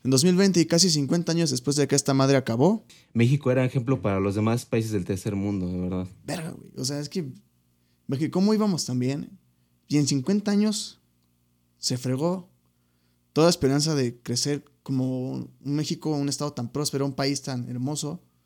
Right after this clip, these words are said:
Speaker 1: Pues, tenía la capacidad de hacerlo, güey. Y todavía la tiene, que es lo peor de todo, güey. Para que vean qué tan rico es México, que todavía no estamos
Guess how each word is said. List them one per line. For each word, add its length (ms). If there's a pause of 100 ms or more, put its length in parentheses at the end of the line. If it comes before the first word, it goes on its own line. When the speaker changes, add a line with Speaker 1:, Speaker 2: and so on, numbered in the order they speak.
(1200)
Speaker 1:
Pues, 120 (320)
tenía 220
la 80
capacidad 360
de 60
hacerlo, 320
güey. 140
Y 40
todavía 260
la 60
tiene, 260
que 80
es 60
lo 80
peor 180
de 60
todo, 180
güey. 140
Para 120
que 80
vean 180
qué 120
tan 180
rico 160
es 80
México, 300
que 80
todavía 220
no 80
estamos 400